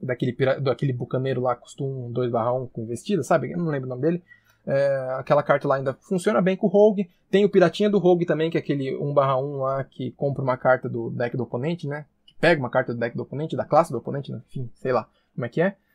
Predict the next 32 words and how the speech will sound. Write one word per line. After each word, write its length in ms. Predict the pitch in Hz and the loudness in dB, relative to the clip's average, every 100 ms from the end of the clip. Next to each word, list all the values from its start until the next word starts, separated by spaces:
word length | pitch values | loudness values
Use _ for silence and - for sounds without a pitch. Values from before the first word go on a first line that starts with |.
| _ _ - | _ _ -8
Aquilo 280 | 127 180 156 | 0 4 8
lá 120 | 156 | 8
ainda 220 | 160 147 | 8 2
faz 240 | 143 170 185 | 6 6 6
com 120 | 180 | 0
que 80 | 170 | 4
o 40 | |
deck 260 | 156 165 151 | 4 4 0
de, 560 | 139 135 127 123 - - 175 | -4 -4 -2 -4 -4 -12 -10
de 160 | 127 | -8
piratas 440 | - 139 135 143 131 | -2 2 2 2 -2
no 100 | 175 | 0
Rogue 360 | 151 151 143 | 2 0 -2
funcione 600 | - 190 208 208 277 370 | -6 -4 -2 0 0 0
relativamente 640 | 156 170 160 160 156 143 147 | 2 4 4 2 -2 -6 -6
bem 180 | 156 | -4
ainda, 240 | 160 220 240 _ _ _ | 0 0 -2 _ _ _
mas 200 | 175 196 | 0 2
vamos 280 | 214 277 - | 0 -4 -2
ver 260 | 214 240 226 | 0 0 -2
se 180 | - 247 | -6 -2
ele 200 | 247 - | -2 0
vai 200 | 196 233 | 2 2
precisar 400 | 254 196 185 214 - | 0 -2 0 0 -2
do 220 | 147 233 | 2 2
remendo 480 | 269 202 196 180 131 | 2 0 0 -2 0
pra 160 | 143 | 0
aquele 220 | 135 147 | 2 0
deck 340 | 135 135 - - | 0 0 -2 -6
continuar 400 | 160 156 156 147 | -4 -4 -2 -2
sendo 220 | 165 156 | -2 0
deck 360 | 151 160 - | 0 0 -4